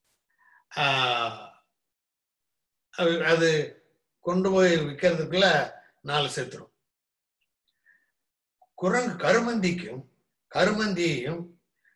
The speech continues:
சோலை மந்தியும், ஆ, செல்லப்பிராணிகளாக வளர்த்தாங்க.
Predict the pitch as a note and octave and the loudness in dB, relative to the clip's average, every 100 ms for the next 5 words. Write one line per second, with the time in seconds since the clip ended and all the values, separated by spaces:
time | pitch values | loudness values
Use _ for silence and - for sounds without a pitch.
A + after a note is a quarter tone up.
0 | _ _ - - F3 G#3 G3+ E3+ D#3 C#3 | _ _ -14 0 4 4 4 2 0 -2
1 | D#3 F#3 F3+ - _ _ _ _ _ D#3 | -2 -4 -6 -18 _ _ _ _ _ 0
2 | D3 C#3+ C3+ B2+ - E3+ F3+ F3 E3 D#3 | 2 2 0 -2 0 2 4 2 0 0
3 | C#3+ C3+ A#2+ B2 - - | 0 -2 -2 -6 -10 -18